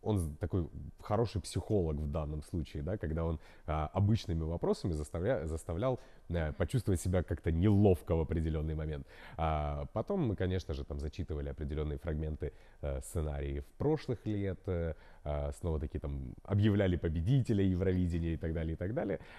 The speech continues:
А, м, а, были ещё очень интересные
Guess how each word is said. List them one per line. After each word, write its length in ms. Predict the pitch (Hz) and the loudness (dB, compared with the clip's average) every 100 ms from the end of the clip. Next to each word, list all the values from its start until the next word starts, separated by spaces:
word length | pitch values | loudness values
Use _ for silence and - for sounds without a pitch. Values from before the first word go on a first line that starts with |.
| - - | -16 -6
А, 200 | 87 80 | -2 0
м, 440 | 80 78 78 78 80 | 0 0 -2 -2 -2
а, 220 | 78 78 | -2 -2
были 500 | 80 104 131 165 131 | -2 2 4 4 4
ещё 400 | 101 - 107 92 | 2 2 0 0
очень 240 | 87 - | -2 -2
интересные 540 | 85 92 92 - 87 | -2 -2 -4 -2 -4